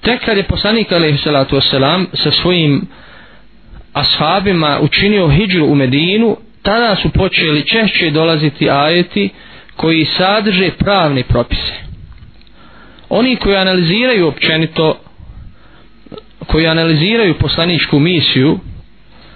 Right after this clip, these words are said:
a prije svega misiju našega poslanika Muhammeda, alejhi salatu vesselam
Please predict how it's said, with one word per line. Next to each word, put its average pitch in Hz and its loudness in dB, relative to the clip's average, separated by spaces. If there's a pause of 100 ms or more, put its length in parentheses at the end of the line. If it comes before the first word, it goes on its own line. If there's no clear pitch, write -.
(380)
a 143 -2
prije 165 0
svega 175 0
misiju 170 0
našega 165 0
poslanika 156 0
Muhammeda, 156 0
alejhi 131 2
salatu 135 0
vesselam 143 0